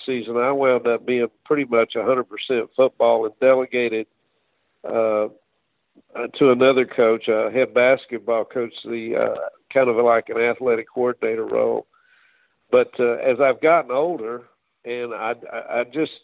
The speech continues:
wanna do the things that I enjoy doing, so, uh, I'm able to be the head football coach, and then I've, I'm kind of the coordinator over all the boys' sports, but in particular basketball, baseball, and track are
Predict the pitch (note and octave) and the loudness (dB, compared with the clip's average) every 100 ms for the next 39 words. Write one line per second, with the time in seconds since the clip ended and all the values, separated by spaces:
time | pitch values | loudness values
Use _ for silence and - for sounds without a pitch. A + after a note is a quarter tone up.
0 | _ _ C3+ E3 F3 C#3 A#2+ D3+ C3+ C3+ | _ _ 0 2 4 2 2 0 0 -2
1 | - C#3 C#3 A#2+ B2+ A#2+ B2 A2+ - B2 | 2 2 2 -2 -2 0 2 0 -2 0
2 | A#2+ A#2 C3 C3+ A#2+ A#2 A#2 - C3 B2 | 0 0 0 2 2 0 -2 -2 4 4
3 | A#2+ _ _ _ _ _ - B2 A#2+ A#2 | 2 _ _ _ _ _ -2 2 4 2
4 | A#2 A#2 B2 C#3+ E3+ D#3 C3 B2 C#3 C3+ | 2 0 2 2 2 0 0 0 -2 -2
5 | A#2 B2 C#3+ - C#3+ B2 A#2+ A2+ - B2+ | -2 0 -2 0 0 2 0 0 0 -2
6 | B2 - A2+ B2 A#2 A#2+ A#2 - - A#2+ | -2 -8 -4 0 2 2 -2 -6 -8 -8
7 | B2 - D3 D3 A#2 A#2 - D3 D#3 - | -6 -4 -2 -2 -2 -8 -2 2 2 2
8 | B2+ A#2+ B2+ B2 A#2+ C3+ A#2 A2 B2 C3+ | -2 2 2 2 2 2 0 -2 -4 -2
9 | C3+ - C#3 D3+ - - A#2+ B2+ - - | -4 -6 -2 -2 -2 -8 -6 -6 -8 -12
10 | - D3 - B2 A2+ B2 B2+ C3 - B2 | -6 -6 -6 -8 -2 2 2 0 -6 -4
11 | B2 A#2+ A#2+ B2 A#2+ - B2 A#2+ A2+ - | 0 0 0 -2 -4 -6 -4 -4 -6 -10
12 | - C3 B2 A#2 A#2 | -2 0 0 -2 -8